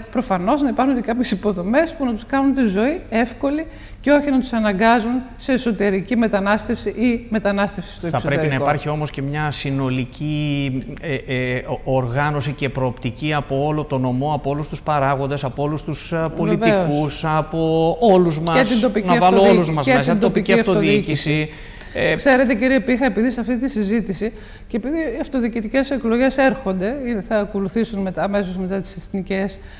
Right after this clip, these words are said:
Speaker 1: ε, δεν θα πρέπει να, να παραλείψουμε από αυ-, όλη αυτή τη συζήτηση <clears throat> και τον αρνητικό ρόλο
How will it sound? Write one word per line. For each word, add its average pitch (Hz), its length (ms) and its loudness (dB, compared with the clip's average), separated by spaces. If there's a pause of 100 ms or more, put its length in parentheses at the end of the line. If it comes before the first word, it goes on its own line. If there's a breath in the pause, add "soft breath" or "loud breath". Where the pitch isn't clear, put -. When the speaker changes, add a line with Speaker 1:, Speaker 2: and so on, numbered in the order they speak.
(280 loud breath)
Speaker 1:
ε, 185 480 2
δεν 226 100 0
θα 269 140 2
πρέπει 285 300 2
να, 233 280 0
να 220 100 -2
παραλείψουμε 214 840 0
από 208 220 -4
αυ-, - 180 -8
όλη 254 280 2
αυτή 240 200 -4
τη 214 100 -4
συζήτηση 208 720 -4 (300 loud breath)
<clears throat> 254 400 8
και 254 100 0
τον 220 280 0
αρνητικό 208 720 2
ρόλο 277 360 4